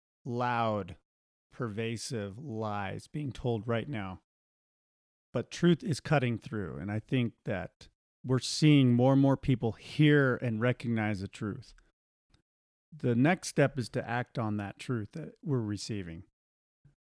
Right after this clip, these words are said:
And that might mean something different to each of you, depending on where you're at in your,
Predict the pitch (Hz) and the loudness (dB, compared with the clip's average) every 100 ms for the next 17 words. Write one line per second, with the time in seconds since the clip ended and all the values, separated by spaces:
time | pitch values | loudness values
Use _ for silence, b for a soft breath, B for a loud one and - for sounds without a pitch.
0 | _ - 113 104 104 143 139 151 147 151 | _ -6 -4 -6 -2 0 2 2 6 6
1 | 151 135 160 131 143 127 143 139 127 127 | 6 6 2 4 2 4 2 2 -2 -2
2 | 123 131 135 113 110 110 139 127 113 107 | -2 -2 -2 0 -2 -2 0 0 0 -2
3 | 113 113 113 113 110 113 107 104 98 | -2 0 0 0 -2 -4 -4 -2 -2